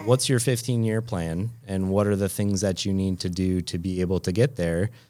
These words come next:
And then really focus, be adaptable and fluid during the process, but focus on that, uh, and that will guide your steps. So, uh, that's, that's the basic outline that I give people.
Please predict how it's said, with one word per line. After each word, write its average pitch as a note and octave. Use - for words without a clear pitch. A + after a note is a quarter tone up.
And G#2+
then G2+
really A2
focus, G#2+
be G2+
adaptable F#2
and F2+
fluid A2
during F#2
the E2+
process, F#2+
but F2+
focus G2
on F#2+
that, G2+
uh, G2
and F#2
that G2
will G2
guide F2+
your E2+
steps. -
So, E2
uh, F2+
that's, G2+
that's -
the G2
basic F#2+
outline F2
that E2+
I E2+
give E2+
people. E2+